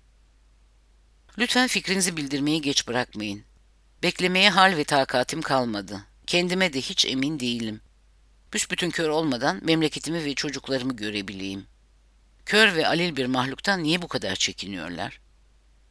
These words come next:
Ne olur cevabınızı geç bırakmayın ve mektubunuz pek de kısa olmasın. Beni memnun etmek istiyor iseniz ne kadar uzun olur ise o kadar iyi.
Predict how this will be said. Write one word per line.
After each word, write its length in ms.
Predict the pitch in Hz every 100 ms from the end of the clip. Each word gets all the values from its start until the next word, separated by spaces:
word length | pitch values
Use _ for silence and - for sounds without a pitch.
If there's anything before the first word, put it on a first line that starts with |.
| -
Ne 120 | 196
olur 240 | 151 135
cevabınızı 580 | 151 156 156 156 156 147
geç 280 | 143 151 -
bırakmayın 500 | 143 147 117 117 151
ve 100 | 143
mektubunuz 520 | 139 127 123 135 139
pek 240 | - 151 120
de 60 |
kısa 280 | - - 143
olmasın. 600 | 107 104 92 90 - 85 _ _ _ _ _ _ -
Beni 200 | 160 196
memnun 360 | 180 175 202 196
etmek 360 | 131 127 123
istiyor 340 | 117 - 147 104
iseniz 380 | - 110 151
ne 100 | 185
kadar 260 | 208 151 131
uzun 260 | 127 131 156
olur 240 | 98 123
ise 220 | 104 -
o 100 | 117
kadar 320 | - 117 127 117
iyi. 280 | - 98